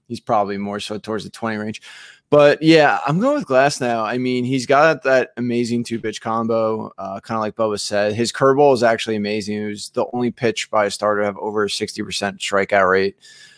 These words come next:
My worry is kind of how erratic he was. Um, you know, the strikeouts will always be there, but in three starts, he had four earned runs or more, and in four starts, he didn't even get through the fifth inning. So I feel like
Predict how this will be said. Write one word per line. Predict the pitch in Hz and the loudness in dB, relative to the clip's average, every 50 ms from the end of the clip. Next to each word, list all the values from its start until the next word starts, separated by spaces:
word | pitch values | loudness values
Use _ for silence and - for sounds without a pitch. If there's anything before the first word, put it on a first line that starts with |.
| _ _ _ _ _ _ | _ _ _ _ _ _
My | 120 120 117 135 165 | 0 2 4 4 6
worry | 202 226 254 262 262 | 6 6 6 6 4
is | 220 156 | 4 2
kind | - - 160 147 | 2 2 2 2
of | 139 127 | 2 2
how | 127 131 131 131 120 | 2 2 4 2 2
erratic | 110 101 98 95 101 110 135 - | 2 0 0 0 0 -2 -4 -4
he | - 165 151 | -4 -2 0
was. | 165 175 180 185 190 185 175 - - - _ | 0 2 2 2 0 -2 -4 -8 -10 -12 _
Um, | - 113 117 113 113 110 104 101 98 95 95 95 - _ _ _ _ _ _ - - _ _ _ _ _ | -4 -4 -2 -2 -2 -2 -4 -4 -6 -6 -8 -10 -14 _ _ _ _ _ _ -20 -20 _ _ _ _ _
you | - 151 | 0 2
know, | 156 160 151 147 | 4 6 6 6
the | 147 | 6
strikeouts | 143 - - 175 185 196 226 220 196 - 160 | 4 4 4 2 4 4 4 4 4 4 4
will | 156 | 4
always | 143 139 135 123 98 | 6 6 6 4 2
be | 127 131 143 | 0 0 2
there, | 156 151 131 117 107 | 2 2 2 2 0
but | 101 117 113 | -2 -4 -6
in | 117 117 113 | -6 -8 -8
three | - 117 127 139 139 | -8 -6 -6 -6 -4
starts, | - - 123 127 127 - - | -4 -2 -2 0 -2 -2 -4
he | 117 | -4
had | 113 104 | -6 -6
four | - - 117 120 123 123 120 113 117 | -6 -6 -4 -2 0 0 0 0 0
earned | 117 117 113 110 107 101 - _ _ _ - | -2 -4 -4 -6 -8 -10 -14 _ _ _ -12
runs | 113 107 110 113 117 117 104 | -8 -6 -4 -4 -4 -4 -4
or | 110 104 | -6 -6
more, | 101 104 104 110 120 139 135 - - | -4 -4 -2 0 0 0 0 -2 -4
and | 113 117 117 113 110 107 | -4 -4 -4 -4 -4 -4
in | 107 110 | -6 -6
four | - - 120 123 131 | -6 -4 -2 -2 -2
starts, | 131 - 156 147 143 131 - - | 0 0 2 2 2 2 0 -2
he | 123 | 0
didn't | 117 120 | 0 0
even | 123 120 113 | 0 0 -2
get | 104 113 110 - _ _ | -2 -4 -4 -6 _ _
through | - - - 113 110 104 | -16 -10 -8 -8 -6 -8
the | 98 | -8
fifth | - - 82 87 - | -10 -12 -12 -12 -12
inning. | 80 67 - _ _ _ _ _ _ _ - _ _ _ _ _ | -16 -20 -20 _ _ _ _ _ _ _ -20 _ _ _ _ _
So | - - - 131 123 123 123 120 120 117 - - | -4 0 4 6 6 6 6 6 4 4 2 0
I | - - | -2 -4
feel | 123 - - 147 147 147 | -2 0 2 4 4 6
like | 151 147 143 139 131 - | 6 6 4 4 2 -2